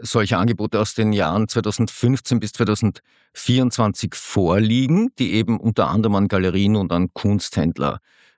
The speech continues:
gegangen sind. Die Höhe dieser einzelnen Produktionskostenzuschüsse, die war unterschiedlich.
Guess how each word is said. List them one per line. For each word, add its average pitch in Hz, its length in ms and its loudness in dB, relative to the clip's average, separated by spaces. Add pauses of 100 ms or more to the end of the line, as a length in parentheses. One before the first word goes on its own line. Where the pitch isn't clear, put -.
(100)
gegangen 76 420 0
sind. - 420 -8 (1300)
Die 139 120 2
Höhe 160 380 4
dieser 107 240 -2
einzelnen 120 380 0
Produktionskostenzuschüsse, 117 2250 -2
die 123 140 0
war 135 100 4
unterschiedlich. - 560 -2